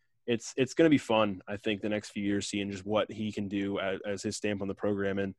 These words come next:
like we talked about earlier, he's really gonna get a chance really quickly to, to put his first fo-, uh, fingerprints on the program by hiring a football coach. And he was kind of, you know, trying to be careful about giving away a timeline for everything.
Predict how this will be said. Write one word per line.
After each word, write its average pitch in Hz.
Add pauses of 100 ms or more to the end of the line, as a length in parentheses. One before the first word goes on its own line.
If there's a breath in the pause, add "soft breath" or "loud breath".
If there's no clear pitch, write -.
(340 soft breath)
like 123
we 117
talked 131
about 117
earlier, 117
he's 104
really 117
gonna 120
get 120
a 120
chance 117
really 117
quickly 117
to, 107
to 104 (240)
put 120
his 113
first 110
fo-, 120
uh, 101
fingerprints 113
on 110
the 104
program 104 (460)
by 107
hiring 107
a 101
football 120
coach. 101
And 101
he 113 (460)
was 131
kind 202
of, 185 (460)
you 131
know, 110 (100)
trying 151
to 127
be 117
careful 113
about 107
giving 104
away 101
a 98
timeline 123
for 135
everything. 143